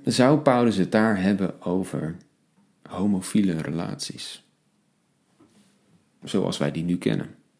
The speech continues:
Ook dat is eigenlijk maar zeer de vraag. Hè, als wij het nu lezen, met hoe wij naar relaties kijken en wat wij weten wat er mogelijk is ook qua homofiele relaties in onze tijd,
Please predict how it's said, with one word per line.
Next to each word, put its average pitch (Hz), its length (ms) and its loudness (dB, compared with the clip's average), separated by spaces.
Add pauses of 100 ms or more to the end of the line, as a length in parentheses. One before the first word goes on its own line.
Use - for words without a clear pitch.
(540)
Ook 139 320 2
dat 139 320 0
is - 320 -12
eigenlijk 135 460 -4
maar 90 220 -2
zeer 107 280 2
de 92 100 -2
vraag. - 560 -4
Hè, 117 220 -2
als 123 200 2
wij 113 140 4
het 98 140 2
nu 120 180 8
lezen, 123 520 4 (320)
met 95 200 -2
hoe 95 180 2
wij 101 260 6
naar 82 240 2
relaties 117 480 0
kijken 107 340 2
en 101 100 0
wat 107 160 0
wij 90 160 0
weten 98 380 2
wat 87 160 -4
er 80 120 -2
mogelijk 92 400 2
is 82 160 -6
ook - 140 -4
qua - 200 -6
homofiele 107 600 2
relaties 90 480 0
in 80 140 0
onze 104 320 0
tijd, 131 400 0